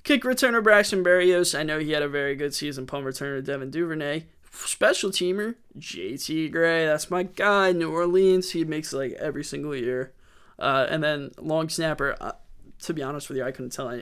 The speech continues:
tell you anything about long snappers. Luke Rhodes. Uh, congrats to him. Now our second team, Tom Brady wouldn't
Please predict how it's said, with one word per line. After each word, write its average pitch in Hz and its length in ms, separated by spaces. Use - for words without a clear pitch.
tell 135 140
you 107 120
anything 127 340
about 135 360
long 147 180
snappers. 147 680
Luke 151 280
Rhodes. 135 460
Uh, 117 460
congrats 151 520
to - 100
him. 131 240
Now 220 120
our 226 100
second 208 340
team, 196 260
Tom 170 280
Brady 165 280
wouldn't 151 360